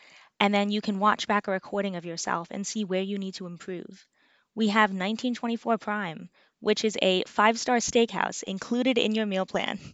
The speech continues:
<laughs> where students learn dining etiquette. Our university president actually teaches a life skills class to every single freshman, where they will learn the perfect handshake,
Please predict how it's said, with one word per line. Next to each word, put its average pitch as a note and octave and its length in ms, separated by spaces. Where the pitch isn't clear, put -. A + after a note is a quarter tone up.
<laughs> - 240
where G3 340
students G#3 520
learn G#3 420
dining G#3+ 360
etiquette. - 400
Our G#3 100
university A#3+ 540
president A3+ 460
actually G3+ 360
teaches G#3 500
a F#3+ 120
life G3 200
skills - 280
class F#3 580
to G#3+ 200
every G3+ 220
single G#3+ 300
freshman, A3 560
where G3+ 200
they G#3 120
will G#3 180
learn G3 220
the F#3+ 80
perfect A3 360
handshake, - 680